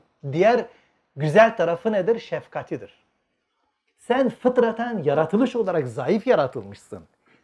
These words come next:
Kaba kuvvete başvurma. Kaba kuvveti kullanmak istersen yenilirsin sen.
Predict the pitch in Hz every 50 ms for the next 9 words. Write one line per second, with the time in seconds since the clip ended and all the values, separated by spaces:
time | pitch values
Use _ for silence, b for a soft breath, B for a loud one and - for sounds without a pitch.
0 | _ - - 143 143 165 190 190 - 190 180 190 180 180 196 185 190 190 180 -
1 | - 180 202 262 285 240 175 113 95 - _ _ _ _ _ _ _ _ _ -
2 | - 143 131 135 185 233 226 - 254 254 247 254 247 262 240 247 - 233 226 226
3 | 220 220 226 233 233 226 226 214 170 - - - 254 269 285 - - 240 202 165
4 | 160 175 180 180 185 190 220 277 285 - - 247 185 - - - - -